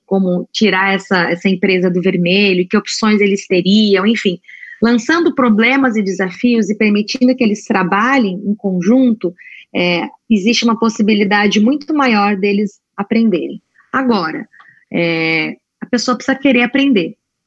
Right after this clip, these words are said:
né? E eu acho que os professores também têm que tirar um pouco desse, desse peso. Às vezes a gente se desdobra, a gente tenta fazer o melhor,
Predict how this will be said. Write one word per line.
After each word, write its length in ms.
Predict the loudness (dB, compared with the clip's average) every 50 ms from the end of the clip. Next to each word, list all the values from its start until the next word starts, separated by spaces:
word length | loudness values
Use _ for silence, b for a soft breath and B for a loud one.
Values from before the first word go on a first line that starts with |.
| _
né? 160 | -2 -2 0
E 60 | 0 0
eu 60 | 0
acho 160 | 0 -2 -2
que 60 | -4
os 60 | -4
professores 600 | -2 -2 -2 0 0 0 0 2 2 2 0 0
também 280 | 0 0 2 2 2 2
têm 160 | 0 -2 -2
que 80 | -2 -2
tirar 280 | -2 0 2 2 2
um 100 | 2 0
pouco 320 | 0 2 0 0 2 0 0
desse, 440 | 2 2 0 0 0 -2 -2 0 0
desse 320 | 0 0 0 0 -2 -4
peso. 480 | -2 0 0 0 0 0 -2 -4 -8 -12 B B B B B B B B
Às 100 | -2 0
vezes 240 | 2 2 2 2 2
a 100 | 2 2
gente 260 | 2 2 2 2 0
se 160 | -2 -2 -2 0
desdobra, 920 | 2 2 2 2 2 0 0 0 0 0 0 0 0 2 2 2 2 2
a 100 | 0 0
gente 280 | -2 -2 -4 -6 -6 -4
tenta 240 | -4 -4 -4 -6
fazer 280 | -6 -4 -2 0 0 0
o 80 | 2 2
melhor, 560 | 2 2 2 2 2 2 0 0 0 -2